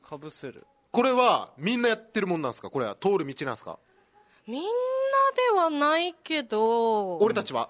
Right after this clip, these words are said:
Speaker 2: 俺たちはその行為自体は、その道具使って。
Speaker 3: やったことはあると思う。
Speaker 1: あ、
Speaker 3: やったことある？
Speaker 2: と思うぐらい。
Speaker 1: 別に私生活で毎日やることじゃないです。
Speaker 3: うん、毎日やる人もいる。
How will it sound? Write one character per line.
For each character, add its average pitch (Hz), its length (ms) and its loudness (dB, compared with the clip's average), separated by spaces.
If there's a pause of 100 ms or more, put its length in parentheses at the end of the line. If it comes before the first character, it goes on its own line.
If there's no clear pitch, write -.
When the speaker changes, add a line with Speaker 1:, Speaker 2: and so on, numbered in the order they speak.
Speaker 2:
俺 180 140 0
た 202 100 -2
ち - 80 -4
は 110 220 -4
そ 156 140 -6
の 135 280 -4 (100)
行 190 180 0
為 147 100 0
自 117 100 -10
体 104 160 -4
は、 82 200 -12
そ - 160 -14
の 92 180 -16 (240)
道 151 180 2
具 139 80 -6
使 - 180 -4
っ 139 60 -4
て。 - 220 -12 (1300)
Speaker 3:
や 262 140 -4
っ - 20 0 (320)
た 622 180 4
こ 494 160 -2 (640)
と 294 80 -4
は 233 340 0
あ 302 100 4
る 466 140 2 (180)
と 285 140 2
思 208 320 0
う。 - 160 -18
Speaker 1:
あ、 147 140 0 (480)
Speaker 3:
や 285 160 4
っ - 40 4
た 494 100 6
こ 330 60 2
と - 40 6
あ - 40 4
る？ 220 40 -6
Speaker 2:
と 240 120 2
思 269 60 4
う 254 140 4
ぐ 339 60 4
ら 349 80 4
い。 339 40 0
Speaker 1:
別 320 140 -4
に 262 100 -6
私 - 180 -6
生 330 240 -2
活 - 260 -2
で 135 80 -2
毎 147 200 0
日 143 160 -10
や 120 100 2
る 123 200 -4
こ 131 120 -8
と 151 140 -6
じ - 100 -2
ゃ - 40 6
な - 100 -2
い 104 100 -4
で - 60 -6 (100)
す。 - 40 -16
Speaker 3:
う - 40 -20
ん、 - 20 -4
毎 427 120 4 (200)
日 294 120 -6
や 277 120 6
る 302 80 0
人 - 220 -2 (100)
も 277 120 0
い 190 100 -6
る。 160 160 -12